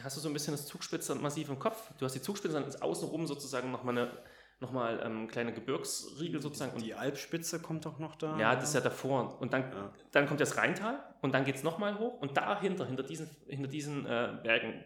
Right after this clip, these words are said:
Speaker 1: geht sozusagen der Weg lang.
Speaker 2: Ah, okay.
Speaker 1: Ja, das heißt, du wirst da morgens hingekutscht mit einem Shuttlebus, kannst du mitbuchen, geht's zum Start, musst dir irgendwann früh um fünf, kannst du deine Startnummer abholen und dann geht's zum Start und um neun ist Startschuss und dann hast du zwölfeinhalb Stunden Zeit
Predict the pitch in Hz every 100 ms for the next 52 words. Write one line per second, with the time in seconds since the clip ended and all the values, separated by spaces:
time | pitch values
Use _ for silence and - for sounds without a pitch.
0 | - 135 - 104 127 113 117 - - -
1 | 104 101 - 92 - _ - _ - 107
2 | - 92 - 95 92 - 104 113 113 113
3 | 123 127 120 120 120 196 262 - - -
4 | 139 - 113 113 - 175 180 190 185 -
5 | 131 127 147 - 170 170 165 - _ _
6 | _ _ _ - 131 131 120 - 170 -
7 | - - - - _ 120 - 113 107 95
8 | 107 110 - 127 107 - 107 - 131 104
9 | 107 - 139 160 147 - - 165 120 113
10 | 120 - 117 107 - 165 131 117 113 120
11 | 120 120 - - - 180 170 131 131 131
12 | 131 - 131 135 135 - 131 131 117 117
13 | 110 107 - 95